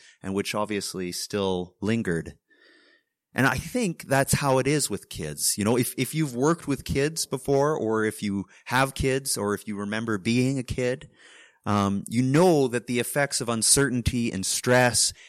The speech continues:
and fear are felt in very deep ways. You know, and kids living in extreme poverty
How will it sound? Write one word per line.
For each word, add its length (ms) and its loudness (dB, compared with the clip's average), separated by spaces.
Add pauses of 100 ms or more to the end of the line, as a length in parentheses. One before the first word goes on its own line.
and 140 -8
fear 800 2 (240)
are 120 0
felt 480 0
in 160 -4
very 380 2
deep 380 -4
ways. 640 2
You 40 0
know, 120 0
and 100 -2
kids 400 0
living 320 -2
in 80 -2
extreme 460 -4
poverty 680 2